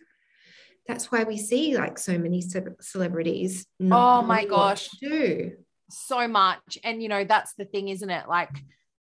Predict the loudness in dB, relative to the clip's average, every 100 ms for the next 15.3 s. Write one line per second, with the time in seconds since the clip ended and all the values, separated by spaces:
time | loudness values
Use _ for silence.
0 | _ -6 -4 -6 -6 -4 -2 0 0 0
1 | -2 -4 -2 -2 -2 2 2 0 -6 -8
2 | -8 -6 -8 -8 -6 0 0 -2 -8 -4
3 | -2 -2 -2 -4 -4 -4 -4 -4 -4 -4
4 | -4 -2 4 4 4 0 0 -2 -2 -4
5 | 0 0 0 2 2 2 0 -4 -4 0
6 | 0 0 0 -2 0 0 0 0 0 0
7 | -2 -2 -2 2 6 6 4 -16 -20 -12
8 | 2 6 6 6 2 -6 -10 _ -16 -16
9 | _ _ 4 6 6 6 6 4 4 4
10 | 4 4 2 0 -4 -2 -4 2 2 2
11 | 2 4 4 2 -4 -10 -4 -2 -2 -2
12 | 0 2 2 2 2 0 0 -4 -4 -2
13 | 0 4 4 4 0 -4 -4 -4 0 0
14 | 0 -6 -2 -2 0 2 2 2 0 0
15 | 2 2 0